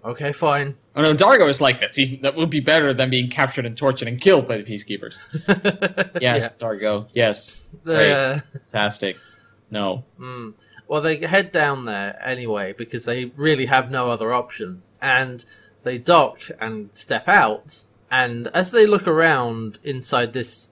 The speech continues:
Speaker 1: new Leviathan, we notice that, immediately notice that things are different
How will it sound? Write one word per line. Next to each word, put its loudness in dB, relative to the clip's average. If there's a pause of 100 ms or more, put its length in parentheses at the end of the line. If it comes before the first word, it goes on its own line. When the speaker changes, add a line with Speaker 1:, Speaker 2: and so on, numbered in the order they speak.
Speaker 1:
new -8
Leviathan, 0 (760)
we -8
notice -2
that, 0
immediately 0
notice -8
that -16
things -8
are -8
different -8